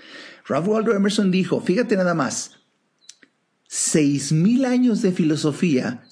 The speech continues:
no han profundizado en las cámaras ni en los depósitos del alma. Me siento obligado a reconocer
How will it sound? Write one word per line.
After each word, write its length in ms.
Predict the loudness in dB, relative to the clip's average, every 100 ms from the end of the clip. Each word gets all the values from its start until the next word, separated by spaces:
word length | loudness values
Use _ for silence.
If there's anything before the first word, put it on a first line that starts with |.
| _
no 400 | 0 2 2 2
han 300 | 2 2 2
profundizado 880 | 0 2 0 2 0 0 0 0 0
en 120 | 0
las 340 | 0 -4 -8 -12 -20 -4
cámaras 580 | 0 0 -2 -4 -6 -10 -10 -4
ni 120 | -2
en 120 | 0
los 140 | -2 -2
depósitos 680 | -4 -2 -2 -4 -6 -6
del 180 | -4 -2
alma. 380 | -2 -4 -6 -10 _ _ _ _ _ _ _ _
Me 140 | -4 0
siento 360 | 2 2 2
obligado 440 | 0 0 0 0 -2
a 40 |
reconocer 760 | -2 -2 -2 0 0 -2 -6